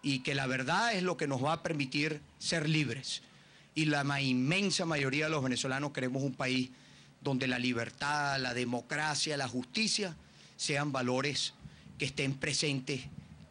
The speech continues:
todos los días, permanentemente en nuestra, en nuestro accionar diario. Así que, venezolanos y venezolanos, nuestra Venezuela, nuestro pueblo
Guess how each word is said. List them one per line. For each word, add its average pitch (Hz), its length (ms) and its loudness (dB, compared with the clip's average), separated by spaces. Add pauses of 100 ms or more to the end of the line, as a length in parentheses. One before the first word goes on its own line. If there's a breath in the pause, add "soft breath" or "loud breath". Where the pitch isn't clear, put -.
(100)
todos 165 300 2
los 131 160 2
días, 117 260 2 (240)
permanentemente 139 960 -2 (540 loud breath)
en 135 160 2
nuestra, 123 440 -2 (380)
en 151 140 0
nuestro 143 300 -2
accionar 127 580 -2 (120)
diario. 127 460 -2 (680 loud breath)
Así 135 200 -4
que, 147 360 0 (220)
venezolanos 131 720 0
y 147 80 2
venezolanos, 135 680 -2 (880 loud breath)
nuestra 127 420 -2
Venezuela, 165 560 0
nuestro 135 380 -2
pueblo 190 440 0